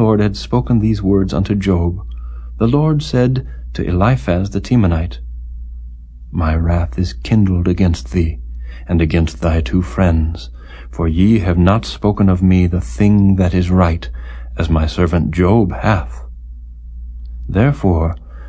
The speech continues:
take unto you now seven bullocks and seven rams, and go to my servant Job, and offer up for yourselves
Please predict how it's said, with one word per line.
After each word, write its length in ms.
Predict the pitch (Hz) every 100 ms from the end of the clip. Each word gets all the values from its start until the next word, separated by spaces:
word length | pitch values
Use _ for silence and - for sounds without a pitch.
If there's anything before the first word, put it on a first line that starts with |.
| - -
take 240 | - 113 139
unto 200 | 143 147
you 120 | 143
now 460 | 127 98 80 80 82 - - - -
seven 460 | - 90 104 110
bullocks 640 | 107 117 104 - - - -
and 160 | 90 80
seven 360 | - 92 120
rams, 560 | 110 95 82 80 80 - - - - -
and 260 | - 95 90
go 380 | 98 120 101 85
to 140 | -
my 160 | 101 104
servant 600 | - 107 104 95 - -
Job, 340 | - 80 - - - - - - - - -
and 160 | 87 -
offer 300 | 95 107 -
up 200 | - -
for 200 | - -
yourselves 640 | 123 123 - 90 80 85